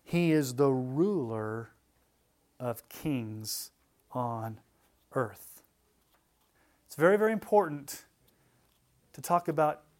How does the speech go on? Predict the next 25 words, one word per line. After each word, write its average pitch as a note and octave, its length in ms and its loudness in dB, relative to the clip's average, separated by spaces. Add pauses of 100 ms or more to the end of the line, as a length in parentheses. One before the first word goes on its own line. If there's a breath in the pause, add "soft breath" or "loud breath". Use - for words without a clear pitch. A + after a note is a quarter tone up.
Jesus D#3+ 500 -6
being D3 500 -4
the C3 80 0
ruler D#3+ 420 0
of D3+ 160 -8
the B2+ 80 -10
kings D#3 400 -6
on C#3+ 220 -2
earth. C3 340 -6 (280 soft breath)
Who G3 260 2
is F3+ 140 0
the F3 100 -4
king F3+ 340 -4
on D#3 240 -2
earth D#3+ 280 0
right D3 260 0
now C#3 400 -2
as C3 180 -6
John C#3 260 -4
is A#2+ 120 -8
writing B2+ 320 -4
this A#2+ 140 -8
to B2+ 100 -10
his A#2+ 120 -6
audience? A2+ 520 -8